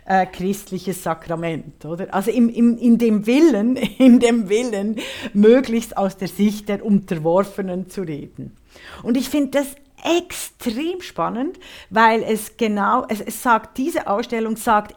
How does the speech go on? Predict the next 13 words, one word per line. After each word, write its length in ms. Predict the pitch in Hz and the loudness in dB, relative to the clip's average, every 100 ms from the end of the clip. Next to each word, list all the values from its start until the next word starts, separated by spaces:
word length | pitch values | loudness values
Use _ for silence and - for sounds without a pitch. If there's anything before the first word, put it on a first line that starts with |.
| - | -4
ebenso 580 | 247 339 359 269 262 233 | 0 0 0 -2 -2 -4
viel 360 | 247 247 214 | -4 -4 -2
über 260 | 220 190 202 | -4 -6 -4
unsere 540 | 240 285 277 226 202 | -2 0 0 -2 -6
Zeit 560 | 202 214 220 247 - - | -6 -4 -4 -4 -4 2
aus, 520 | 202 170 160 254 - - | 4 4 0 -6 -12 -20
aber 460 | - - 196 185 196 | -8 2 2 2 -2
auch 200 | 190 190 | -2 -2
teils 360 | - 185 175 170 | -2 -2 -2 -6
negativ, 580 | 165 202 226 220 214 214 - - | -8 -6 -8 -8 -10 -12 -18 -14
wie 340 | 185 214 269 302 | -2 2 2 2
ähnliche 600 | - 208 226 247 240 226 | 0 0 0 -2 -8 -12
Kolonialausstellungen, 1600 | - 208 190 175 165 175 208 180 185 - - 156 151 151 165 | -6 -2 -2 -2 -4 -4 -4 -4 -6 -8 -8 -6 -6 -8 -10